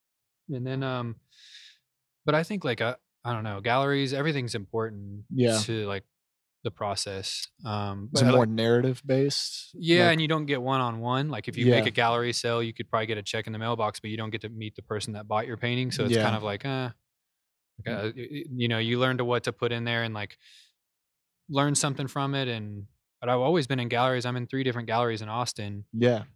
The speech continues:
Speaker 1: Um, and so I try to keep 'em full with stuff. You
Speaker 2: Mm-hmm.
Speaker 1: know, it's like people coming in from out of town or tapping into the galleries that are well known or, or at least have some build up.
Speaker 2: Right.
Speaker 1: So I think it's, like, still important to stay in there,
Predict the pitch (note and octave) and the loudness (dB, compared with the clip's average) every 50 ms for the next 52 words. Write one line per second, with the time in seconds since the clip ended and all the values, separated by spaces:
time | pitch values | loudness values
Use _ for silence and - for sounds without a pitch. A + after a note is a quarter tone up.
0 | _ _ - G#2+ A2 A2 A2 G#2+ G#2+ G#2 G2+ G2 G#2+ - _ _ _ _ _ _ | _ _ -4 -2 0 0 0 0 -2 -4 -6 -10 -12 -14 _ _ _ _ _ _
1 | _ _ _ _ _ _ _ _ _ _ _ - D3 A#2 - - C3+ B2+ - C#3 | _ _ _ _ _ _ _ _ _ _ _ -8 -4 -2 0 2 2 2 2 2
2 | D#3 D#3+ - - C3+ - A2 A2 A2 - - - B2 B2+ B2+ B2+ C3 C3 B2 - | 0 0 0 0 -2 -4 -4 -6 -8 -8 -6 -4 -2 0 0 2 0 0 0 -2
3 | - - B2+ B2+ B2+ B2 B2+ B2 - - - A#2+ A#2 - A#2+ A#2 A#2+ B2 B2 B2 | -2 0 0 2 2 2 0 -2 -6 -8 -8 -6 -4 -2 -2 -2 0 0 0 0
4 | A#2 - - G#2+ G#2 - _ _ _ _ _ _ _ _ _ _ _ - - C3 | 0 -2 -4 -6 -6 -8 _ _ _ _ _ _ _ _ _ _ _ -8 -6 -2
5 | B2 B2 A#2 - B2+ B2 B2 A#2+ A#2 A#2+ B2 A#2+ - B2+ A#2+ A#2+ B2 A#2+ A#2+ - | -2 -2 0 0 0 0 0 0 -2 -2 -2 -2 -2 0 0 2 2 2 0 -2
6 | - A#2+ A#2 A#2 A#2 A#2+ A#2+ A#2+ B2 A#2 - _ _ _ - A#2 - - B2+ A#2 | -2 -4 -4 -2 -2 -4 -4 -6 -10 -12 -14 _ _ _ -18 -14 -6 -4 -2 -2
7 | A2 - B2 A#2+ A#2 A#2 A2+ A#2 A2+ A2+ A#2+ A2 A2 A2 A2+ A#2 A#2 A2+ A#2 A#2+ | -2 -2 -4 -4 -4 -4 -4 -4 -4 -2 -2 -2 0 0 0 -2 -2 -2 -2 -2
8 | A2+ A2+ A2+ A#2 A2+ A2+ A2+ A2 A2 A2+ A2+ A2+ A2+ A2+ G#2+ B2 C3+ B2 A#2 A#2 | -2 0 0 -2 -2 -2 -2 -4 -2 -2 -2 -2 -4 -4 -6 -4 0 0 0 2
9 | A#2 B2 B2+ - - A#2 A#2 A2+ - - A#2+ A2+ A2+ A2+ A2+ A2+ A#2 A#2+ A#2+ B2 | 0 0 -2 -2 -2 -2 -2 -2 -2 -4 -4 -4 -2 0 0 0 2 2 2 0
10 | - - _ - A#2 A2+ A2+ A2 A2+ A#2+ - - _ _ - - - - G2+ F#2+ | -2 -4 _ -4 0 2 2 2 2 -2 -6 -10 _ _ -16 -12 -8 -4 -4 -2
11 | G2 F#2+ F#2+ G#2+ G2+ G2+ G2+ - - G2 - - - - - A#2 G#2+ G2+ G2 F#2 | -2 -2 -4 -4 -6 -6 -8 -6 -8 -8 -6 -8 -8 -2 0 2 2 2 0 -2
12 | - G#2 G2 F#2+ F#2 - - G2+ G2 G2+ G2+ G#2 G#2 G#2 G#2+ A2 A2 G#2+ | -4 -4 -4 -4 -4 -2 0 0 0 0 -2 -2 -2 0 0 0 -2 -4